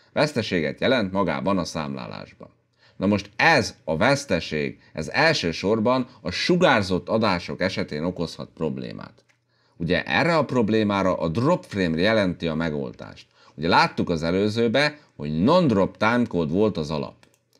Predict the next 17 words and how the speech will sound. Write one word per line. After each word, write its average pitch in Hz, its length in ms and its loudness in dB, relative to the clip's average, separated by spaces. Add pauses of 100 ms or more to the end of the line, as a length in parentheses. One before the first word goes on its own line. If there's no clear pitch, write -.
(140)
Na 90 100 -2
most 107 280 2
ez 160 240 4
a 123 80 4
rendszer, 104 680 0 (140)
amit 82 280 -4
csinál, 95 480 0 (540)
hogy 78 220 -8
két 165 320 2
frame 107 320 2
számot, 67 460 -6
tehát 73 280 -8
két 151 360 2
frame 123 340 4
értéket 78 680 -2
minden 101 540 2
percben 82 560 -2